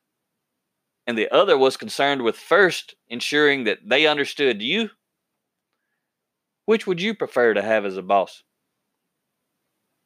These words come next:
It's common sense, the one who wants to understand you first.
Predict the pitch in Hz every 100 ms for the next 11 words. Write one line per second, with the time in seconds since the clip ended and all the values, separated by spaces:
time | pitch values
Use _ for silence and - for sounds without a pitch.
0 | _ _ _ _ _ _ _ _ - -
1 | 147 180 147 208 214 - - 117 127 160
2 | 165 165 170 135 131 165 - 165 170 160
3 | 165 185 202 190 117 -